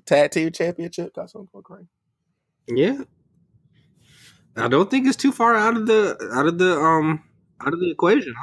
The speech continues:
Speaker 2: honestly. Yeah.
Speaker 1: Anyway, uh, N X T.
Speaker 2: Okay. <clears throat> Dexter Lumis is that guy, bro. I like Dexter Lumis a lot.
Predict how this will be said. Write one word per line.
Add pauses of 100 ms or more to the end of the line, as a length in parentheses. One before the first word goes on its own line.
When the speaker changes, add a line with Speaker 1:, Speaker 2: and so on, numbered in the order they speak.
Speaker 2:
honestly. (2750)
Yeah. (1400)
Speaker 1:
Anyway, (140)
uh, (680)
N
X
T.
Speaker 2:
Okay. (1600)
<clears throat> (1400)
Dexter
Lumis
is
that
guy,
bro.
I
like
Dexter
Lumis
a
lot.